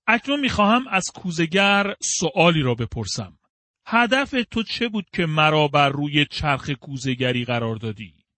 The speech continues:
چرا در زندگی من کار می‌کنی؟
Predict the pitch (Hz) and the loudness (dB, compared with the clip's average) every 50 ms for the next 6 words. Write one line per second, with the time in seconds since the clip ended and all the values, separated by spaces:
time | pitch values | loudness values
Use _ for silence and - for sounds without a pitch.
0 | _ _ - - 156 170 185 202 202 202 190 185 180 175 - 208 170 165 170 160 | _ _ -4 0 2 4 6 6 6 6 6 4 2 0 -2 -2 0 0 0 0
1 | 147 165 165 160 156 151 156 143 147 160 156 156 151 151 147 139 139 131 - - | -2 -4 -4 -4 -2 -4 -4 -2 -2 -2 -2 0 0 -2 -2 -2 -4 -8 -10 -6
2 | 151 143 139 135 131 131 127 117 - - 117 117 110 98 78 _ | -2 0 0 0 0 -4 -8 -10 -10 -12 -10 -10 -10 -12 -14 _